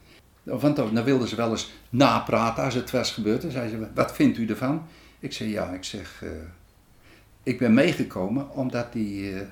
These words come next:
op voorwaarde dat hij niks zou ontkennen."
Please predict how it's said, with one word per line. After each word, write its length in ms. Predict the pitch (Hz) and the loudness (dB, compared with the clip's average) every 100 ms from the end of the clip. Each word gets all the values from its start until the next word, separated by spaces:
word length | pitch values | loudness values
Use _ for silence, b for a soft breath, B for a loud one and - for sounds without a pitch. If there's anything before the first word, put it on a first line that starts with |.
| - | -10
op 180 | - - | -8 -4
voorwaarde 500 | - 151 104 101 135 | 0 2 2 0 -2
dat 200 | 135 - | -4 -4
hij 100 | 123 | -2
niks 300 | 113 160 160 | 2 2 0
zou 180 | 143 123 | -4 -2
ontkennen." 560 | 110 92 - 175 135 | -2 -2 0 2 0